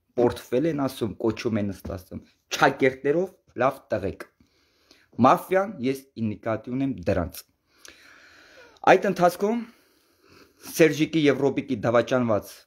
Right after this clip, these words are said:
պատերազմի ընթացքում, սիրելի Facebook-յան ընկերներ, Սերժիկի, Սերժիկի և Ռոբիկի մաֆիան բաժանվեց տարբեր խմբերի։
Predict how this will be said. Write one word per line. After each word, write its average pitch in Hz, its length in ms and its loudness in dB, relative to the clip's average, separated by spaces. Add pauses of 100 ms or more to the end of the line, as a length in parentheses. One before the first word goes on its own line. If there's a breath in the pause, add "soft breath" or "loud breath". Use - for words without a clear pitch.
պատերազմի 120 600 0
ընթացքում, 131 500 -6 (100)
սիրելի 120 400 -2
Facebook-յան 95 560 -6
ընկերներ, 165 420 0 (1400 soft breath)
Սերժիկի, 156 640 2 (960)
Սերժիկի 143 640 4
և 110 240 -2
Ռոբիկի 110 400 -4
մաֆիան 165 480 -2 (1080)
բաժանվեց 139 580 2
տարբեր 120 440 -4
խմբերի։ 95 480 -6